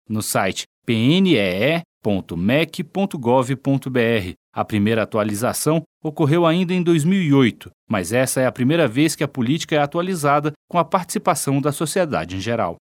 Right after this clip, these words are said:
Depois de consolidado, o relatório será apreciado e, uma vez aprovado, segue para a homologação do mec,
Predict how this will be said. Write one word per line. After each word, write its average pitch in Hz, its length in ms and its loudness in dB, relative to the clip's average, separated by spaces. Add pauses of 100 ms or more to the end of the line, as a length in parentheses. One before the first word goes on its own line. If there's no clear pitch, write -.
(160)
Depois 104 340 -2
de 101 60 -10
consolidado, 147 760 0 (260)
o - 40 -4
relatório 165 460 0
será 123 260 0
apreciado 131 800 0
e, 180 100 0
uma 185 160 4
vez 90 220 -4
aprovado, 113 560 -2 (240)
segue 185 320 0
para 170 180 2
a - 20 2
homologação 185 760 0
do 165 80 0
mec, 117 380 0